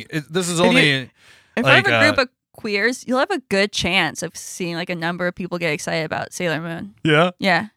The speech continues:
Speaker 1: Uh, I'm gonna go to Club twenty and start asking people.
Speaker 2: Yo, fucking do it. Let me know how it goes.
Speaker 1: <laughs>
Speaker 2: I'm,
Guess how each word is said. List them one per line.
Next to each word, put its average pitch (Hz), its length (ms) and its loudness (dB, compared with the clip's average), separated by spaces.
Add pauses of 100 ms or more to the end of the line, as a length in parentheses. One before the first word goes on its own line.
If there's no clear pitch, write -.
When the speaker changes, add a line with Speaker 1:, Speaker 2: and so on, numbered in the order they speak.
Speaker 1:
Uh, 123 200 0
I'm 127 120 2
gonna 156 120 2
go 147 100 2
to 139 100 0
Club 127 260 -4
twenty 117 300 -4
and 110 160 -6
start 117 180 -4
asking 110 360 -4
people. 110 360 -4
Speaker 2:
Yo, 226 140 2
fucking 262 300 -2
do 220 140 -4
it. 120 220 -6 (140)
Let 240 200 6
me 294 80 6
know 320 80 6
how 294 120 8
it 285 60 6
goes. - 1040 2
Speaker 1:
<laughs> - 420 -16
Speaker 2:
I'm, 214 220 4